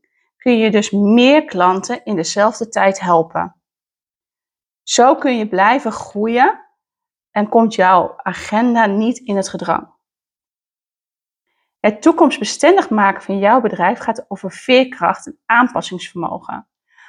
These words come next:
Als ondernemer zou je de stap moeten zetten naar een vereenvoudigde, geoptimaliseerde en geautomatiseerde toekomst.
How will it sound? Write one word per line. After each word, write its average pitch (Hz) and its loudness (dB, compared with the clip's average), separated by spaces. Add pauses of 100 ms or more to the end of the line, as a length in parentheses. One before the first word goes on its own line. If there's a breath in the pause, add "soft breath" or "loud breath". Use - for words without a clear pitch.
(140 soft breath)
Als 208 -2
ondernemer 254 4
zou 226 0
je 220 0
de 190 -4
stap - -4
moeten 214 -4
zetten 196 -4
naar 202 0
een 190 -8
vereenvoudigde, 240 -2 (960)
geoptimaliseerde 208 0
en - -6
geautomatiseerde 190 -4
toekomst. - -20